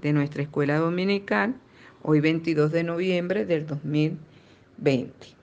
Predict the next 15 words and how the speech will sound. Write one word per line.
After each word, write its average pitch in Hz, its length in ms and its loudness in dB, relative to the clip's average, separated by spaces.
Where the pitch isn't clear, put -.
Estaremos 147 500 0
estudiando 165 800 0
la 151 140 -6
carta 147 360 -2
a - 20 2
los 160 180 -2
romanos, 196 440 0
pero 202 260 2
primero 233 500 2
oraremos 156 560 0
a 175 60 -6
nuestro 180 360 -2
Dios. 123 240 -6
Amados 147 400 0
hermanos, 160 500 0